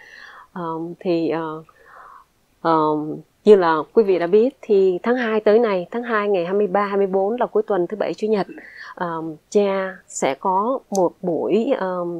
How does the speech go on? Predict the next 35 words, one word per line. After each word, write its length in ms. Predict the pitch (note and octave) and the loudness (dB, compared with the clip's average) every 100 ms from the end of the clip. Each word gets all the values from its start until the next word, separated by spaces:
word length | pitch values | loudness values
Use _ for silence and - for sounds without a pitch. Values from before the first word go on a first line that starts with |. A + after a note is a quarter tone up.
| - | -2
tĩnh 200 | F3 G#3 | 0 2
tâm 340 | - G#3 G3 F#3+ | 2 2 2 -2
gọi 160 | F3+ F3+ | 2 2
là 120 | F3+ | 2
mài 260 | F3 E3+ E3+ | -2 -4 -2
rìu, 300 | G3 F#3+ D#3 _ _ G3+ | 2 2 0 _ _ 2
như 100 | G3 | 2
là 140 | F#3 - - | 0 -6 -2
cha 160 | G3+ | 0
lúc 140 | F#3+ G#3+ | 0 -2
nói 140 | G#3+ | 0
lúc 160 | B3 G3+ | -2 -2
nãy. 300 | C3+ G3 C4 - - - - | -2 -4 -4 -12 -18 -20 -4
Thì, 280 | F#3+ F3 E3 | 0 0 -2
à, 220 | E3 D#3 - | -4 -8 -2
quý 100 | A#3 | 2
vị 120 | F#3 F3 | 2 2
xin 200 | G#3 F#3+ | 0 0
li-, 140 | - | 0
à, 220 | F#3+ F3 E3 D#3 | 0 0 -4 -6
muốn 260 | F#3+ G#3 B3 | 4 6 8
liên 180 | A#3+ A3 | 6 8
lạc 180 | F#3+ D#3+ | 6 4
hay 100 | G#3 | 0
là 60 | F#3 | 2
muốn 180 | G3+ | 2
ghi 120 | A#3 G#3 | 2 2
danh 260 | F#3+ G3 - - | 2 2 -4 -2
thì, 220 | F#3+ F3 | 0 0
à, 220 | D#3+ D#3 D3 - - - _ _ _ _ _ | -2 -6 -8 -12 -18 -20 _ _ _ _ _
sẽ 140 | - F3 | 4 4
có 140 | A3 | 6
information, 540 | A3 G3+ F#3+ G3 G#3+ F3+ | 2 2 0 0 0 0
sẽ 120 | F#3 | -2
gửi 280 | F3 D#3 | 0 0